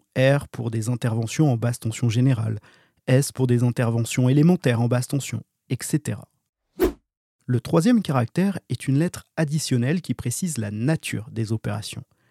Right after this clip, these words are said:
T pour des travaux sous tension, V pour des travaux voisinage renforcé, N pour nettoyage sous tension et enfin X pour les opérations spéciales. Et enfin,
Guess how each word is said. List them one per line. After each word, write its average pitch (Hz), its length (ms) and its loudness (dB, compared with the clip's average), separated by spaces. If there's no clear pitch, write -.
T 139 200 4
pour 117 200 -6
des 107 120 -6
travaux 113 320 -2
sous - 160 -14
tension, 180 580 2
V 139 260 0
pour 120 200 -8
des 113 120 -4
travaux 117 440 0
voisinage 120 640 0
renforcé, 123 580 -2
N 123 260 4
pour 104 300 -6
nettoyage 117 600 0
sous - 120 -12
tension 147 480 2
et 135 100 4
enfin 113 280 -6
X - 280 -4
pour 196 100 4
les 135 140 4
opérations 120 500 0
spéciales. - 540 -8
Et 220 120 8
enfin, 147 340 2